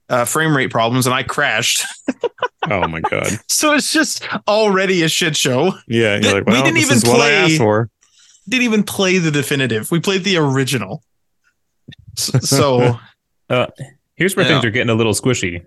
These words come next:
Speaker 3: So you got Dead Island two on April twenty-first, uh, Star Wars Jedi Survivor on April twenty-eighth, Redfall on May second, and Legend of Zelda, uh, Tears
Speaker 2: Oh,
Speaker 3: of the
Speaker 2: Tears
Speaker 3: Kingdom,
Speaker 2: of the Kingdom.
Speaker 3: May
Speaker 2: Yeah, it's
Speaker 3: twelfth.
Speaker 2: in May.
Speaker 3: And then previously you had Suicide Squad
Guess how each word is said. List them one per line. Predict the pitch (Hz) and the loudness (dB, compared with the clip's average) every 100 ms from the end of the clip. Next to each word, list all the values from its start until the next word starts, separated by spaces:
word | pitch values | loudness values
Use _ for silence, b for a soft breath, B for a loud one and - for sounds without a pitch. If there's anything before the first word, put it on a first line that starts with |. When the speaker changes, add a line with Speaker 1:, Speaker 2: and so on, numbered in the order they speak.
| _ | _
Speaker 3:
So | - 110 | -4 0
you | 113 | 0
got | 117 | 2
Dead | 147 | 2
Island | 165 135 | 2 0
two | - 127 | 0 0
on | 107 | 0
April | 104 | -2
twenty-first, | 101 101 98 90 90 - - - _ _ _ _ _ _ - | -4 -2 -4 -6 -8 -10 -12 -18 _ _ _ _ _ _ -4
uh, | 98 95 92 | 0 0 0
Star | 127 139 | 0 2
Wars | 147 120 | 2 2
Jedi | 120 113 | 0 0
Survivor | 110 101 101 104 95 | -2 0 0 0 0
on | 92 | 0
April | 92 95 | -4 -4
twenty-eighth, | 104 98 90 87 90 - _ _ _ 107 | -4 -2 -2 -4 -10 -18 _ _ _ -4
Redfall | 147 156 123 113 | -4 -2 0 2
on | 101 101 | 2 0
May | 104 | 0
second, | 98 101 95 87 87 - _ _ _ _ _ _ _ _ _ _ _ 104 | -2 -2 -4 -8 -16 -20 _ _ _ _ _ _ _ _ _ _ _ -4
and | 104 104 | -2 0
Legend | 120 135 131 | 0 0 0
of | 107 | 0
Zelda, | 113 123 95 87 82 _ - | 0 2 2 0 -2 _ -10
uh, | 92 92 90 90 - _ _ - | -6 -4 -6 -6 -10 _ _ -10
Tears | - 131 107 | -2 2 2
Speaker 2:
Oh, | |
Speaker 3:
of | |
the | 107 | 2
Speaker 2:
Tears | 113 | 2
Speaker 3:
Kingdom, | 110 | 2
Speaker 2:
of | |
the | 101 110 | 0 0
Kingdom. | 104 113 104 98 95 _ _ - | 2 2 2 0 -6 _ _ -8
Speaker 3:
May | 101 | -6
Speaker 2:
Yeah, | |
it's | 98 | -2
Speaker 3:
twelfth. | 101 101 98 | 0 2 0
Speaker 2:
in | 95 | -2
May. | 98 104 98 - _ _ _ _ _ _ _ _ _ _ _ _ _ _ _ - | 0 2 0 -2 _ _ _ _ _ _ _ _ _ _ _ _ _ _ _ -4
Speaker 3:
And | 113 | 0
then | 113 104 | 0 0
previously | 185 220 139 | 0 0 0
you | 131 | 2
had | 127 | 0
Suicide | - 196 185 120 101 | 2 2 2 2 0
Squad | - 92 90 87 | 0 0 0 -6